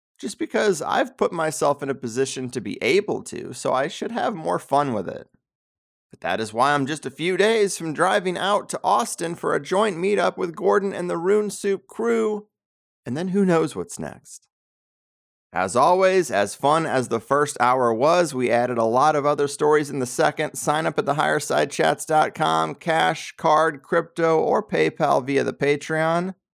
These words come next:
and all your wildest dreams will come true. In this show, we talked about Kentucky weirdness, the meat shower incident, and occult activity, live modern-day giant encounters from Tony's interviews,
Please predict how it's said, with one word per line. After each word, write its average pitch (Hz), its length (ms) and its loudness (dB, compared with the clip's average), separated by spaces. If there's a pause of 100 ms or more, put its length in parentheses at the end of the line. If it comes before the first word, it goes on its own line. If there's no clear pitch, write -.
(600)
and 123 100 -2
all 165 200 2
your 165 100 2
wildest 165 420 0
dreams 175 300 -4
will 180 80 -6
come 190 240 -2
true. 202 440 0
In 131 180 -4
this 170 140 -2
show, 165 220 0
we 160 120 -2
talked 143 280 0
about 131 240 0
Kentucky 151 560 -2
weirdness, 156 640 -2
the 120 140 0
meat 113 360 -2
shower 147 360 0
incident, 156 600 -2
and 101 120 -2
occult 143 400 0
activity, 151 800 -2 (760)
live 147 560 2
modern-day 165 640 2
giant 160 420 0
encounters 160 640 -4
from 165 100 -6
Tony's 160 420 -4
interviews, 160 680 -4